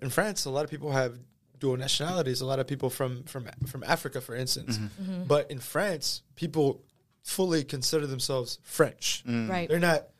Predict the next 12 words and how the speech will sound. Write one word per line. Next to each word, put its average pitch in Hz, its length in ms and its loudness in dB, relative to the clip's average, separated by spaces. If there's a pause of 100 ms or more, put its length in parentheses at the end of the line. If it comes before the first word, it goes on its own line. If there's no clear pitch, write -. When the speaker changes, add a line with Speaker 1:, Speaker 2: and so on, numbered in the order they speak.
(300)
Speaker 1:
Senegalese 127 840 0
French - 760 0
Speaker 2:
They're 117 140 -2
just 113 180 -2
Speaker 1:
or 131 160 0
Speaker 2:
French. 127 100 -8
Speaker 1:
Kenyan 139 320 -4
French. 131 380 -10
Speaker 2:
Mm. 110 260 -4
Speaker 1:
They're 151 140 0
Speaker 3:
Right. 202 200 4
Speaker 1:
French. - 460 -4